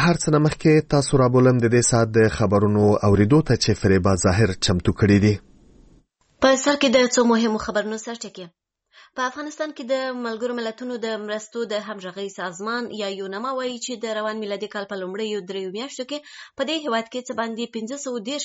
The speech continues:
Speaker 2: ملکي وګړي وژل سوي او اووه سوه شپېته ملکیان ټپیان دي. د کندوز چارواکي وایي د کندوز په چهار دره او امام صاحب ولسوالیو کې د افغان ځواکونو پر پوستو د وسلوالو طالبانو بریدونه په شا تمبول سوي. او نن دوشنبه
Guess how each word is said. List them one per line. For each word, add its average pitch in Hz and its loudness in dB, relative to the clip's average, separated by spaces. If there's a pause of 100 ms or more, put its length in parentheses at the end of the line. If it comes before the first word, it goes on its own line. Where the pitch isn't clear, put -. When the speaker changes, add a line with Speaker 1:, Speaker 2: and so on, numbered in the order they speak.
(120)
Speaker 2:
ملکي 185 -10
وګړي 190 -6
وژل 175 -8
سوي 285 -10 (300)
او 208 -4
اووه 233 -6
سوه 190 -6
شپېته 185 -12 (100)
ملکیان 202 2
ټپیان 214 2
دي. 170 2 (760)
د 254 6
کندوز 294 2
چارواکي 254 2
وایي 254 4
د 240 6 (160)
کندوز 233 2
په 226 2
چهار 208 0
دره 214 4
او 214 2 (180)
امام 262 0
صاحب 190 2
ولسوالیو 196 2
کې 285 2 (420)
د 226 6
افغان 226 0
ځواکونو 208 2
پر 190 -2
پوستو 190 2
د 208 0
وسلوالو 190 2
طالبانو 196 2
بریدونه 214 4 (100)
په 233 2
شا 214 2 (120)
تمبول 180 4
سوي. 190 6 (560)
او 190 6 (120)
نن 208 4
دوشنبه 247 2